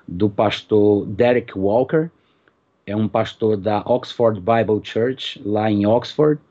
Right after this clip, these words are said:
e ele tem vários livros escritos, e entre os livros que ele escreveu, tem um específico que se chama Keys of Time, Chaves do Tempo.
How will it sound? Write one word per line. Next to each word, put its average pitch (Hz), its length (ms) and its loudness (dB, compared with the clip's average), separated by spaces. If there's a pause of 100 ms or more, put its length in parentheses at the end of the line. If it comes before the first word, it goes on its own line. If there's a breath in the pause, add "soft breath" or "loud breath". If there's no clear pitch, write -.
(460 soft breath)
e 113 160 2
ele 127 160 6
tem 123 180 0
vários 147 340 0
livros 131 320 -2
escritos, 156 580 -2
e 156 60 6
entre 202 220 -2
os 123 120 -2
livros 117 460 2
que 120 240 -2
ele 113 140 0
escreveu, 143 520 2
tem 160 240 2
um 139 80 6
específico 139 680 -2
que - 100 -16
se 127 120 -6
chama 135 360 2
Keys 156 420 -2
of 147 200 0
Time, 104 340 0
Chaves 135 440 -2
do 151 100 2
Tempo. 120 400 -4